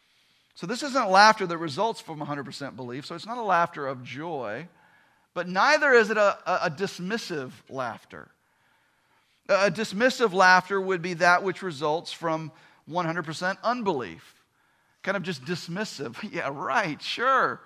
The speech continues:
Sure you're gonna give me a son through Sarah. She's been barren all her life, and she's ninety years old, and you're gonna give me a son through her." That's dismissive, and that does, doesn't seem to fit with Paul's, uh,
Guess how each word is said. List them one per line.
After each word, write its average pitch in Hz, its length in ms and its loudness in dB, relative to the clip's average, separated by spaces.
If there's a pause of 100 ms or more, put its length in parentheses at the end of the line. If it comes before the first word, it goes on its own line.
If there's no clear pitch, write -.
(400)
Sure 277 360 4
you're 320 180 10
gonna 226 180 2
give 185 240 2
me 170 80 -2
a 151 100 2
son 170 380 -2
through 151 140 -6
Sarah. 165 420 0
She's 247 200 -8
been 226 220 -2
barren 247 380 8
all 269 340 4
her 285 140 6
life, 202 380 8
and 196 140 -2
she's 190 220 -6
ninety 269 460 2
years 233 320 -2
old, 185 240 4 (720)
and 185 140 -4
you're 226 80 4
gonna 254 120 6
give 220 240 2
me 202 180 0
a 170 60 0
son 185 300 0
through 180 220 -4
her." 151 440 -2 (420)
That's - 220 -6
dismissive, 190 680 -12
and 147 120 -8
that 196 120 -8
does, 202 340 -10
doesn't 156 260 -8
seem 151 260 -12
to 143 60 -10
fit - 360 -8
with 131 340 -6 (380)
Paul's, 139 480 -6
uh, 104 340 -6